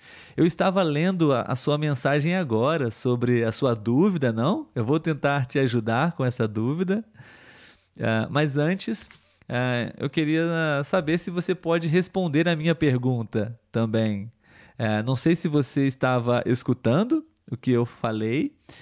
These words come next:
Ah, a minha pergunta é sobre decisões difíceis.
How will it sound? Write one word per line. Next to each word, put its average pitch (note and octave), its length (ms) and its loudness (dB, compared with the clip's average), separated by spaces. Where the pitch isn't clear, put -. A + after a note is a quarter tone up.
Ah, G#2+ 360 0
a - 20 -2
minha D3 500 0
pergunta D#3+ 640 -2
é B2+ 160 2
sobre D#3 380 0
decisões D3+ 840 0
difíceis. C3+ 1040 -4